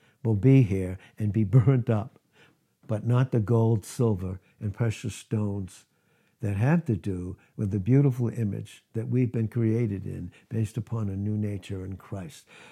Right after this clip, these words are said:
So, Father, just prepare us. I, I ask you prepare each of us, especially men, men, initiators, especially men, Father, I pray, I pray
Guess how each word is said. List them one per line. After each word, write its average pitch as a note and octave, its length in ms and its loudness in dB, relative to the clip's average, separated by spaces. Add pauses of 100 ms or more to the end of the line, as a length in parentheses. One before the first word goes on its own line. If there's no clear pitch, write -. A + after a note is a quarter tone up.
So, - 140 -4
Father, C#3 400 4
just D#3 320 2
prepare G2+ 500 -2
us. F#2+ 300 -12 (400)
I, C#3 220 0
I C#3+ 220 2
ask C3 380 2
you B2+ 140 4
prepare A2 560 -2 (320)
each B2 240 0
of F#2+ 140 -4
us, G2 240 -10
especially C3 600 0
men, G2 440 -4 (1120)
men, A2+ 440 0 (420)
initiators, G#2+ 960 -4 (440)
especially D3 640 2
men, G2 320 0
Father, F#2+ 480 -10 (240)
I A2 140 -2
pray, F#2+ 560 -6 (640)
I A2 100 -4
pray A#2+ 440 0